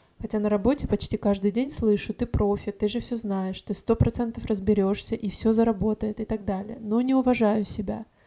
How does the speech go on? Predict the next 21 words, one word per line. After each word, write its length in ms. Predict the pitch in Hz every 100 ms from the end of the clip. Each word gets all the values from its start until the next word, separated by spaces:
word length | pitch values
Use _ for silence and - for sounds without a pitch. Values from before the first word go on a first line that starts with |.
| _ _ _ _
А 80 | 208
какая 340 | 208 202 247
может 240 | 214 202 190
быть 180 | 190 -
любовь 280 | 196 220 262
без 140 | 226
уважения? 640 | 202 208 196 196 185 190 214 _ _ _ -
Кстати, 380 | - 240 240
всех 320 | 226 - 240 220
женщин 480 | 220 277 370 247
любого 420 | 208 202 226 233 196
возраста 600 | 196 240 247 208 - -
уважаю. 720 | 208 220 214 196 190 196 269
Вы, 120 | 208 220
женщины, 460 | 233 233 - 208
приносите 800 | 202 202 196 226 233 - 208 202
новые 380 | 254 202 220 220
жизни 340 | 190 196 190 196
в 60 |
этот 320 | 202 - 202 -
мир. 260 | 202 208